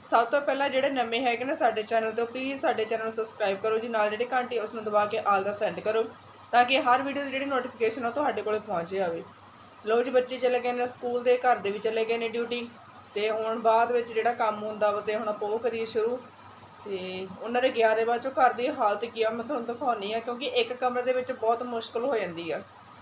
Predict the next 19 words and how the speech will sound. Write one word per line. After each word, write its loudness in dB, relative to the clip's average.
ਅੱਗੇ 4
ਸੀਗੇ 0
ਬੱਚੇ 2
ਛੋਟੇ, 0
ਹੁਣ -2
ਵੱਡੇ -2
ਹੋ 0
ਚੁੱਕੇ -4
ਨੇ, -6
ਇੱਕ -6
ਕਮਰੇ -2
ਦੇ 0
ਵਿੱਚ -2
ਆ 0
ਨਾ, -4
ਮੁਸ਼ਕਿਲ -4
ਹੋ -2
ਜਾਂਦੀ -4
ਆ। 0